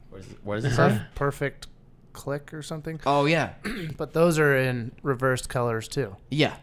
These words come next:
Speaker 1: Yeah, so it, it just works. And so
Speaker 2: Yeah.
Speaker 1: he, he won, uh, Best Audi.
Speaker 2: That's cool.
Speaker 1: Which is,
Speaker 2: Have
Speaker 1: I
Speaker 2: you
Speaker 1: think.
Speaker 2: seen, uh,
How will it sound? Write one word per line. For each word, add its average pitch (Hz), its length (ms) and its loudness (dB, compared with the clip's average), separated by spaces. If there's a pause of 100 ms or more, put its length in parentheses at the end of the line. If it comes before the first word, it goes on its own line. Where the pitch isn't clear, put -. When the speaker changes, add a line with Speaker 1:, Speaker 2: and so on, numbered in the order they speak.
(680)
Speaker 1:
Yeah, 143 140 0
so 127 280 2
it, 131 300 2
it 135 100 -2
just 120 260 -10
works. 85 320 -8
And 120 160 -6
so 117 180 0
Speaker 2:
Yeah. 117 220 2
Speaker 1:
he, 104 60 -4
he 160 220 -8
won, 143 280 0
uh, 110 160 0
Best 101 260 -4
Audi. 78 340 -6 (340)
Speaker 2:
That's - 200 0
cool. 110 260 -8 (120)
Speaker 1:
Which - 140 -14
is, 156 160 -8
Speaker 2:
Have 139 120 -2
Speaker 1:
I - 60 0
Speaker 2:
you 175 60 0
Speaker 1:
think. - 140 0
Speaker 2:
seen, 196 280 2
uh, 160 640 0